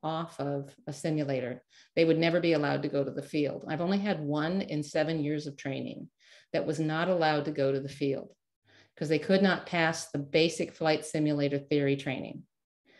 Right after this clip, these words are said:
I just came across another Uber pilot. This is my third or fourth in seven years of training. Uh, these are people who do not need me to teach them to fly.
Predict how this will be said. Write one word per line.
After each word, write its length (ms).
I 140
just 380
came 200
across 380
another 340
Uber 280
pilot. 360
This 180
is 140
my 340
third 280
or 100
fourth 560
in 240
seven 320
years 220
of 100
training. 520
Uh, 320
these 240
are 60
people 300
who 120
do 120
not 260
need 180
me 120
to 120
teach 260
them 140
to 60
fly. 480